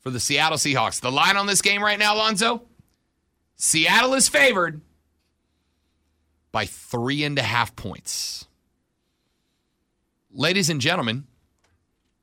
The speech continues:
we're right there on the cusp. We're right there on the cusp. We are just about level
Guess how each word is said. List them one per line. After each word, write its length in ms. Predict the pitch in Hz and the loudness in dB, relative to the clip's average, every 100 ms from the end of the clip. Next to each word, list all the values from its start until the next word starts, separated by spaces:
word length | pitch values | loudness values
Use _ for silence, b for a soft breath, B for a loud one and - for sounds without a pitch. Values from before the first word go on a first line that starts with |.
| _ _ _ _ - | _ _ _ _ -10
we're 280 | 107 196 | -2 0
right 260 | 190 165 190 | 2 2 0
there 260 | 143 151 135 | -2 0 0
on 120 | 117 | -2
the 80 | - | -4
cusp. 420 | 120 113 - - - _ _ _ _ _ _ _ _ _ _ _ _ _ _ - | -4 -4 -6 -8 -12 _ _ _ _ _ _ _ _ _ _ _ _ _ _ -6
We're 300 | 113 220 233 | 0 0 2
right 360 | 143 151 185 - | 2 2 0 0
there 400 | 139 151 101 - _ _ _ _ - | 0 2 0 -4 _ _ _ _ -4
on 160 | 147 143 | -2 -2
the 60 | |
cusp. 460 | - 135 127 - - _ _ _ _ 107 | -2 -2 -2 -6 -10 _ _ _ _ -6
We 280 | 165 226 | -2 -2
are 540 | 226 180 170 160 151 135 b b 110 | -2 0 2 4 2 0 b b -8
just 480 | 92 175 185 - 240 | -2 0 2 0 0
about 420 | 185 175 180 175 | 2 2 2 0
level 460 | 151 131 110 113 | -2 0 -2 -6